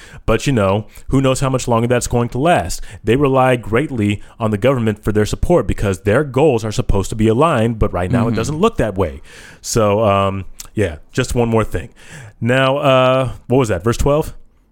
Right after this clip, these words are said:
Speaker 2: Yes.
Speaker 1: Okay, let's go ahead and, uh, read. Uh, do I wanna get all these ver-, yeah, let's go ahead and read all of them. Let's do thirteen, fourteen, and then twenty-two, Derek.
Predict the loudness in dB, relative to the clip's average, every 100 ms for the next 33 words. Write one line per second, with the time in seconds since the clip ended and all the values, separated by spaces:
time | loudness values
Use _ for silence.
0 | -6 -2 -2 -4 -14 -4 -4 -2 -6 -6
1 | -2 -2 -2 0 2 2 0 2 2 2
2 | -2 -12 -20 -6 0 0 2 0 0 0
3 | 0 2 2 0 -2 -6 -6 -6 -4 -4
4 | -4 -4 -8 -6 -8 -8 -8 -6 -6 -4
5 | -4 -4 -6 -6 0 0 0 0 0 2
6 | -2 2 2 2 -2 -6 -10 -14 -18 -14
7 | -2 0 0 0 2 2 2 0 -2 0
8 | -2 -4 0 0 0 -2 0 0 0 0
9 | 0 -2 -4 -2 -2 0 -4 -4 -8